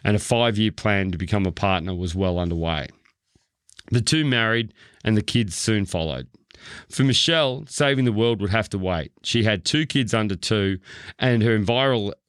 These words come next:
environmental impact didn't even go as far as boycotting disposable nappies. Jason made partner, and the four of them moved into a nice house near good schools.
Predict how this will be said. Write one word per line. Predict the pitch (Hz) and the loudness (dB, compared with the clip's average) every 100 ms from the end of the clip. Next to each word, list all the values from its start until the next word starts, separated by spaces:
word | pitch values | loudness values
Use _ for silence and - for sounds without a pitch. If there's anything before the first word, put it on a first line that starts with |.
| 101 | -4
environmental | 143 110 131 135 113 139 135 117 | 0 2 2 2 2 2 0 0
impact | 117 107 107 80 95 | 0 0 -2 -2 -2
didn't | 113 123 113 | 0 2 2
even | 110 107 107 | 2 2 2
go | 101 92 | 0 0
as | 95 | -2
far | - 101 98 | 0 0 0
as | 95 | -2
boycotting | 85 95 101 - 95 87 | -2 -2 -2 0 0 0
disposable | 85 - - 95 82 80 | -4 -4 0 0 0 -2
nappies. | 87 85 - 50 - - _ _ - - - - - | -2 -2 -4 -8 -12 -16 _ _ -20 -20 -20 -20 -4
Jason | - 170 - 160 | 2 2 4 4
made | 131 117 | 4 2
partner, | - 98 98 101 104 - - - | 0 0 0 0 -2 -4 -8 0
and | 117 | 2
the | |
four | 104 - 143 135 | 2 2 4 4
of | 117 | 4
them | 113 110 | 4 4
moved | 107 113 101 | 4 2 2
into | 110 95 | 0 2
a | 104 | 2
nice | 98 104 107 95 | 2 2 2 0
house | 95 92 92 - | -2 0 -2 -2
near | 101 95 | 0 0
good | 80 92 | 0 -2
schools. | - - 85 67 64 - | -4 -6 -6 -8 -10 -12